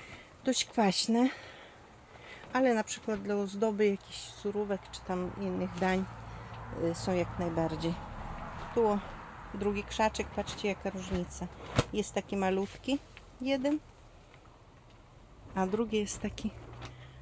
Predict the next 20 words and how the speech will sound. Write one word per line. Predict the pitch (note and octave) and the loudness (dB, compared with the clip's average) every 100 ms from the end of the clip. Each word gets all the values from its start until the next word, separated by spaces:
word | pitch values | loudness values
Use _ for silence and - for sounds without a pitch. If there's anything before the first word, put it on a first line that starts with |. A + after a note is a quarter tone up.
| - - | -12 -8
taki | F#3+ - | -8 -6
ogromny, | - G3 G3 F#3+ F#3 F3+ F#3 - - - - - - - - - - - - - - | -4 -2 2 2 4 2 -2 -6 -16 -20 -20 -20 -20 -20 -18 -14 -12 -12 -12 -12 -12
już | F#3+ | -10
ponad | - G3 F#3+ F3+ | -4 0 0 0
dwa | F#3 F#3+ | 2 4
metry. | F#3 F3+ - F#3+ - - - | 4 2 -2 -6 -6 -8 -2
I | G#3+ | 0
widzę, | G#3+ G3 G#3 | 2 4 2
że | G3 G3 | 2 2
znów | G#3+ A3 - - - - - - - | 2 2 0 -12 -20 -20 -20 -20 -4
narastają | G#3 G#3 G3+ - - G#3 F#3+ F#3+ F#3 - - - - - - - - - - - - - | 2 4 4 0 2 4 6 4 2 -6 -16 -18 -20 -20 -20 -20 -20 -20 -20 -20 -20 -16
te | - | -16
pędy. | - A#3 A#3+ A3+ A#3+ - | -4 4 6 8 6 4
W | G3 | -2
zeszłym | F#3+ - G3+ | -2 0 0
tygodniu | - F#3+ G3+ F#3+ G3 | 2 6 6 8 4
wylamywałam. | F#3+ F#3+ F#3+ F#3+ F#3+ F#3 F3+ F3 F3 F3 - - - - - - - | 4 2 4 6 6 6 6 6 4 2 -6 -20 -20 -20 -20 -12 -4
Teraz | F#3 F#3 - | -2 -2 0
widzę, | F#3 F3 E3+ | -2 0 0
że | E3 | 0